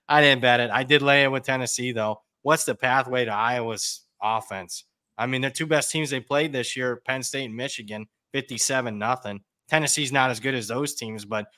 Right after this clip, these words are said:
they're better than, uh, every team in the Big Ten West that Iowa is able to, to beat thirteen to ten. I just,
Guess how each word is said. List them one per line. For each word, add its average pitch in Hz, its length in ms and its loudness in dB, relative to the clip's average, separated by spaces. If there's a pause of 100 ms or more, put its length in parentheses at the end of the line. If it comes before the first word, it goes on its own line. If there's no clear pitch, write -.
(120)
they're 147 120 6
better 151 300 0
than, 143 180 2
uh, 139 160 2
every 143 200 4
team 151 240 0
in 135 60 -2
the 127 80 -2
Big 139 180 -2
Ten 143 220 0
West 139 280 0
that 107 120 -8
Iowa 104 360 -6
is 95 120 -10
able 104 240 -6
to, 95 120 -8 (260)
to 123 80 -4
beat 127 260 -6
thirteen 113 400 -6
to 98 80 -8
ten. 107 380 -8 (260)
I 117 180 0
just, 107 300 -8